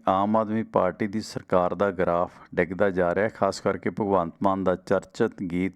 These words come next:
ਜੋ ਆਰਨੇਤ ਨੇ ਗਾਇਆ ਸੀ, "ਤੇਰੇ ਯਾਰ ਨੂੰ ਦੱਬਣ ਨੂੰ ਫਿਰਦੇ ਆ", ਉਸ ਗੀਤ ਦਾ ਗਾਇਕ ਆਰਨੇਤ ਇੱਕ ਵਾਰੀ ਫਿਰ ਵਿਵਾਦਾਂ 'ਚ ਹੈ। ਆਰਨੇਤ ਤੇ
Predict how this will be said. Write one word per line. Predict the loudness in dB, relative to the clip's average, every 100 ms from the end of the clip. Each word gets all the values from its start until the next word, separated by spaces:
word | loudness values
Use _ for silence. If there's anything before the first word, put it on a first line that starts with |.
| -2
ਜੋ | 0 2
ਆਰਨੇਤ | 2 0 0 -2 -2
ਨੇ | -4 0
ਗਾਇਆ | 0 0
ਸੀ, | -2 -2 -4 -6 -2
"ਤੇਰੇ | 0 2
ਯਾਰ | 2 2 0
ਨੂੰ | -2 -2
ਦੱਬਣ | 0 0 -2
ਨੂੰ | -2
ਫਿਰਦੇ | -2 -2 0 0 0
ਆ", | 0 -4 _ _ -6
ਉਸ | 0 0 -2 -4
ਗੀਤ | -4 -4
ਦਾ | 0 0
ਗਾਇਕ | 0 0 0 0 -4 -4
ਆਰਨੇਤ | 0 0 0 -2 -2 -6 -8
ਇੱਕ | -4 0
ਵਾਰੀ | 2 0
ਫਿਰ | -2 -2 -2 -4
ਵਿਵਾਦਾਂ | -2 0 0 0 -4
'ਚ | -4 -6
ਹੈ। | -8 -10 _ _ -20 _ _ _ _ _ -20 -20 0
ਆਰਨੇਤ | 4 4 4 0 -2 -6 -20 _ _ _ _ _ _ _ -2
ਤੇ | 2 4 2 0